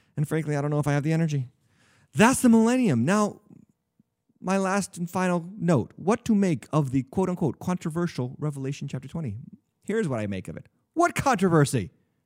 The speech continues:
<laughs> What controversy? Because here's the deal.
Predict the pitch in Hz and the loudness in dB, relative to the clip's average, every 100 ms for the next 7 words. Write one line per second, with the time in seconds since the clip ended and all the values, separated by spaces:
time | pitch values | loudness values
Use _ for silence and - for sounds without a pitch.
0 | _ - - - - _ _ _ _ _ | _ -14 -6 -2 -2 _ _ _ _ _
1 | _ - - - - 339 370 359 - 349 | _ -20 -20 -20 0 4 4 2 -6 -4
2 | 403 403 262 202 113 - 101 85 _ _ | -2 -2 2 2 0 -2 -6 -8 _ _
3 | _ _ - 277 294 - 370 339 285 320 | _ _ 0 2 2 2 2 2 2 2
4 | 359 302 127 92 | 4 4 0 -4